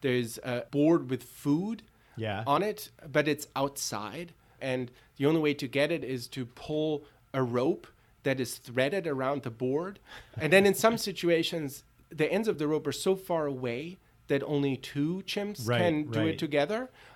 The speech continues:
Speaker 1: Um, chimps are able to do that. There have been great demonstrations of that, like Satoshi Hirata from Japan and
Speaker 2: Japan,
Speaker 1: Alicia
Speaker 2: yeah.
Speaker 1: Melis, who was a grad student and postdoc in the, in the Max Planck Institute as well.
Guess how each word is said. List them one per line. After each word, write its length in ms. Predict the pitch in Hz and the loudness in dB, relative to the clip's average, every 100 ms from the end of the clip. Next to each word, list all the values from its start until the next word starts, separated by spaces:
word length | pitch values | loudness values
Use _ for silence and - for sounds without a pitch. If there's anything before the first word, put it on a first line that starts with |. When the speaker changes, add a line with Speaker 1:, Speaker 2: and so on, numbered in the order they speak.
| - | -2
Speaker 1:
Um, 300 | 165 165 156 | 6 6 4
chimps 340 | 147 233 247 | 2 0 2
are 100 | 190 170 | 0 4
able 260 | 175 170 151 | 4 4 0
to 120 | 135 | -4
do 220 | 120 151 | -4 -2
that. 180 | 131 104 | -2 0
There 140 | 170 | 0
have 80 | 160 | 0
been 240 | 170 139 135 - | 0 -2 -2 -4
great 280 | 170 196 | 0 0
demonstrations 960 | 180 175 160 170 165 165 175 151 156 147 | 2 0 -2 -2 0 0 -2 -4 -6 -8
of 200 | 123 135 | -8 -4
that, 280 | 143 143 139 | 0 2 0
like 140 | 123 113 | -4 -6
Satoshi 760 | - - 165 160 151 139 135 | -10 -4 -2 -2 -2 -4 -4
Hirata 760 | 123 135 139 185 185 196 170 160 | -6 -4 -2 -2 -2 2 2 0
from 240 | 160 131 | -4 -4
Japan 560 | 120 - - 160 165 165 | -6 -10 -6 -4 -2 -2
and 140 | 147 | -2
Speaker 2:
Japan, 160 | 147 156 | -2 -2
Speaker 1:
Alicia 320 | 151 147 - | -2 -2 -2
Speaker 2:
yeah. 100 | 151 | -2
Speaker 1:
Melis, 540 | 147 175 180 175 - - - - _ | 0 -2 -2 -4 -8 -18 -20 -20 _
who 60 | 147 | -2
was 140 | 143 | -2
a 60 | 143 | -2
grad 280 | 147 139 | -4 -6
student 380 | - - 143 139 | -6 -4 -2 0
and 200 | 139 135 | -2 -4
postdoc 580 | - 151 147 156 135 131 - | -2 -2 0 2 2 0 -4
in 120 | 147 | -2
the, 140 | 143 139 | -2 -2
in 280 | 143 143 - | -6 -8 -12
the 140 | - 139 | -6 -2
Max 220 | 131 - | -2 -4
Planck 200 | 160 156 | -4 -4
Institute 260 | 147 147 | -6 -6
as 160 | 143 135 | -6 -2
well. 240 | 147 143 | 0 0